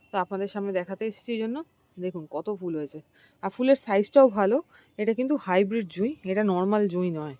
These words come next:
মানে এটা বড় সাইজের কুঁড়ি হয়ে যেটা হয় সেটা। দেখুন কত ফুল হয়েছে, দেখুন। আর অপূর্ব গন্ধ, যদি মনে করেন গন্ধ, বেল, জুঁই এগুলো খুব সুন্দর গন্ধ দেয়,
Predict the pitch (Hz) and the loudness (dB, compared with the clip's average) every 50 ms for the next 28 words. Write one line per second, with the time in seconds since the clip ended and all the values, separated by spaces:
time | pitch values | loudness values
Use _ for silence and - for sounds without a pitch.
0 | _ _ _ _ _ _ _ _ _ - _ _ _ _ _ 180 170 170 165 160 | _ _ _ _ _ _ _ _ _ -20 _ _ _ _ _ -12 -10 -8 -4 -4
1 | 175 160 151 170 180 208 233 240 - 240 226 220 196 220 202 - 208 196 190 196 | -4 -2 2 4 6 8 8 8 6 4 2 2 2 0 0 0 0 0 0 0
2 | 190 165 180 175 180 180 180 170 175 165 170 170 175 165 202 269 277 - 202 165 | 0 -2 -4 -2 0 0 0 0 0 0 0 0 0 0 -2 -2 -4 -6 -8 -8
3 | - - 139 135 - _ _ _ _ _ _ _ _ _ _ _ _ _ _ _ | -8 -10 -16 -18 -20 _ _ _ _ _ _ _ _ _ _ _ _ _ _ _
4 | - 185 175 170 156 151 - 170 165 - 196 190 - - 170 156 151 147 139 147 | -10 -10 -8 -8 -10 -10 -8 -10 -6 -6 -6 -8 -6 -8 -6 -4 -4 -4 -4 -4
5 | 131 131 131 - 147 139 - _ _ _ - _ _ _ _ _ - - _ _ | -6 -6 -8 -8 -12 -18 -20 _ _ _ -20 _ _ _ _ _ -20 -20 _ _
6 | _ _ _ _ _ _ _ _ - - - - 807 - - 196 196 - - - | _ _ _ _ _ _ _ _ -16 -14 -14 -14 -6 0 2 2 2 2 0 2
7 | 240 269 277 262 226 208 202 170 165 165 165 160 151 156 160 147 147 156 175 175 | 4 6 6 6 6 4 4 4 4 0 -2 -2 -2 -4 -4 -4 -4 -4 -4 -2
8 | 208 202 185 180 180 185 185 214 214 226 226 226 202 175 170 175 180 185 185 175 | 0 0 0 0 -2 0 0 2 2 2 2 2 2 2 2 2 2 2 2 4
9 | 220 240 240 233 - - - - - - - - 175 185 196 202 220 233 233 208 | 6 6 6 4 0 -6 -16 -20 -20 -18 -10 -2 2 4 6 8 8 6 6 4
10 | 165 165 185 202 226 233 214 185 175 214 240 277 294 - - 339 359 - - - | 0 0 0 2 4 4 4 2 2 2 0 0 0 0 0 0 0 -2 -6 -10
11 | - 196 190 180 190 202 254 359 381 294 226 214 208 202 208 202 180 175 175 196 | -6 -2 -2 0 2 2 4 4 4 6 6 6 6 6 6 4 4 4 4 2